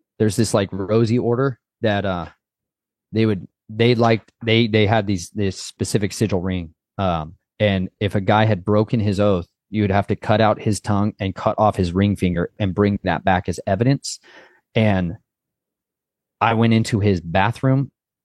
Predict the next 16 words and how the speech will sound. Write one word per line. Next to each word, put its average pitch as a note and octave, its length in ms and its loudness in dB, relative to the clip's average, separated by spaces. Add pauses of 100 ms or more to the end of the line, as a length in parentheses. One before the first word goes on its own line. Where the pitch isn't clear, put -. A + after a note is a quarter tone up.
(920)
to, A2 100 -4
like, F#2 180 -2
wash F#2 340 0
off. G2+ 260 0 (1120)
And G2+ 440 0
when G#2+ 180 0
I G#2 60 2
was G2 140 0
looking A2+ 360 0
in G#2 100 2
his G2 180 -2
little, G2+ 320 0
uh, E2+ 280 0 (800)
like, G2+ 180 0
his F#2+ 140 -2
wife's, F#2+ 500 0